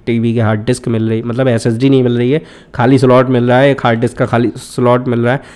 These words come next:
फिफ्टी सेवन वाट आवर की बैटरी है, ये कहीं ना कहीं ड्रॉबैक है, थोड़ा सा लैपटॉप जो है बैकअप के मामले में थोड़ा सा फीका है, करीब दो घंटे का ही आपको बैटरी बैकअप देगा। और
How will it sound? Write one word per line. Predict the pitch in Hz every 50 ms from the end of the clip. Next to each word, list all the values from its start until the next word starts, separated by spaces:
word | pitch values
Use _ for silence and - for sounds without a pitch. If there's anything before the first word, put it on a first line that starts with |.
| - - _
फिफ्टी | - 147 135 - 170 156
सेवन | 165 156 156 156 151
वाट | 143 139 135
आवर | 147 139 139
की | 143
बैटरी | 131 127 120 120 135 127 127
है, | 143 156
ये | 147 147 143
कहीं | 139 143 135 131
ना | 131
कहीं | 127 135 127
ड्रॉबैक | 117 123 117 113 113 117 120 123
है, | 151 151
थोड़ा | - 127 117 120 123 120
सा | - -
लैपटॉप | 123 120 113 113 - - 123 123 123
जो | 123 117
है | 113 127 143 147 147 - - - - - - - -
बैकअप | 127 135 147 143 - 170 -
के | - 165 151
मामले | 143 135 135 135 139 143
में | 147 143
थोड़ा | 143 147 143 143 139
सा | 131 139 127
फीका | - - 127 127 123 147 131 131
है, | 123 127 135 156 - - - - _ _ _ _ _ -
करीब | 135 127 147 147 131 117
दो | 139 151
घंटे | 147 135 139 131 123 139 127
का | 131 135
ही | 123 127 147
आपको | 147 139 131 135 147 131
बैटरी | 127 123 117 127 131
बैकअप | 127 123 120 135 120
देगा। | 113 113 117 117 123 139 151 - - - - - - -
और | 127 123 131 135 143